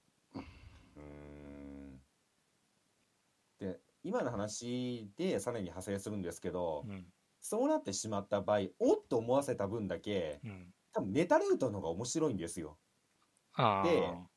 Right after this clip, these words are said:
Speaker 1: トゥルールートがね、一番つまんない可能性があるんですよ、話の中で。
Speaker 2: あー。
Speaker 1: でしょ？
Speaker 2: そうね。
Speaker 1: だって言ってしまえば幽霊エンドがあるんだったら、多分それだけでもまだ面白いんですよね。
Speaker 2: うん。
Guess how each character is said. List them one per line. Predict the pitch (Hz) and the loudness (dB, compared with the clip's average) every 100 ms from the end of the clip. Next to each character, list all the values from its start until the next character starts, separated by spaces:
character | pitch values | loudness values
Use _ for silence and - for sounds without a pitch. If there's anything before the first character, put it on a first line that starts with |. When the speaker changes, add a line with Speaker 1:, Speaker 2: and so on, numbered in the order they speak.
| _ - | _ -8
Speaker 1:
ト | 208 | 2
ゥ | 262 | 8
ル | |
ー | 359 359 | 10 10
ル | 381 | 8
ー | 330 | 8
ト | 190 | 4
が | 175 | 0
ね、 | 160 - | -2 -4
一 | 196 - - | -4 -2 2
番 | 311 294 | 6 6
つ | 269 269 | 6 4
ま | |
ん | 285 | 6
な | 165 | 4
い | |
可 | 113 | 2
能 | 107 | -4
性 | 113 | -2
が | 92 | -2
あ | 101 | -2
る | |
ん | |
で | 95 | -2
す | 95 | -4
よ、 | |
話 | 82 95 - | -4 -4 -4
の | 104 | -4
中 | 92 87 | -4 -6
で。 | 73 - _ _ _ _ _ _ | -8 -14 _ _ _ _ _ _
Speaker 2:
あ | - 117 98 95 87 | 4 6 6 2 -2
ー。 | 85 - _ _ _ _ _ _ _ _ _ | -10 -16 _ _ _ _ _ _ _ _ _
Speaker 1:
で | 90 | -6
し | 92 | -4
ょ？ | 95 - _ _ - | -4 -6 _ _ -14
Speaker 2:
そ | - 113 92 | 0 2 2
う | |
ね。 | 87 87 - _ _ _ _ _ - | -2 -8 -10 _ _ _ _ _ -2
Speaker 1:
だ | 196 | 0
っ | |
て | 110 | 0
言 | 120 | -2
っ | |
て | 139 | 0
し | 233 | 2
ま | 247 | 2
え | |
ば | 131 | 4
幽 | 185 233 | 2 4
霊 | 233 - | 4 4
エ | 233 | 4
ン | |
ド | 139 | 4
が | 101 | 4
あ | |
る | 117 | 2
ん | 107 | 2
だ | |
っ | 92 | 0
た | 87 | -2
ら、 | - | 0
多 | 285 | 2
分 | 254 | 2
そ | 139 175 | 2 2
れ | |
だ | 233 | 2
け | 247 214 | 2 2
で | |
も | 107 | 0
ま | 87 | 2
だ | 160 101 | 2 2
面 | 92 | 0
白 | 104 123 104 | -4 -4 -4
い | |
ん | |
で | 82 | -6
す | 80 | -8
よ | 71 | -10
ね。 | 73 - 110 | -12 -14 -12
Speaker 2:
う | |
ん。 | 98 90 87 90 | -10 -12 -16 -20